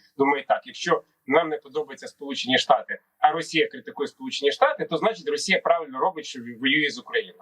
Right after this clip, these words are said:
або з Україною не все так однозначно. Так от, щоб глобальний південь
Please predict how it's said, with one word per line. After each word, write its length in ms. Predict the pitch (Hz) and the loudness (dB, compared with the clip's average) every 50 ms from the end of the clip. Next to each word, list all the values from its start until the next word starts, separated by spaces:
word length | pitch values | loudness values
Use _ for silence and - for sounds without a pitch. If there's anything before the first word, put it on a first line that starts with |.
| - - | 2 2
або 120 | - 156 147 | 4 2 0
з 60 | - | -2
Україною 380 | - - - 359 - - - 139 | 0 0 0 0 2 0 0 0
не 100 | 147 - | -2 -2
все 160 | - 160 156 | -2 -4 -6
так 180 | - - - | -6 -6 -6
однозначно. 600 | - 120 127 127 - - - - - - - - _ _ _ _ _ - _ _ | -6 -4 -4 -4 -2 -2 -4 -4 -4 -6 -10 -14 _ _ _ _ _ -20 _ _
Так 160 | - 160 - | 4 4 4
от, 100 | 208 208 - _ _ _ _ _ | 2 0 -2 _ _ _ _ _
щоб 220 | - - 190 180 175 196 185 - - _ _ | 0 2 2 4 4 2 0 -2 -6 _ _
глобальний 680 | - 117 - 165 170 - 185 214 226 208 202 185 - _ | -4 0 2 2 2 4 2 2 2 0 -4 -6 -6 _
південь 420 | 180 170 143 127 143 139 123 104 | -8 -8 -4 -2 -2 -2 -2 -2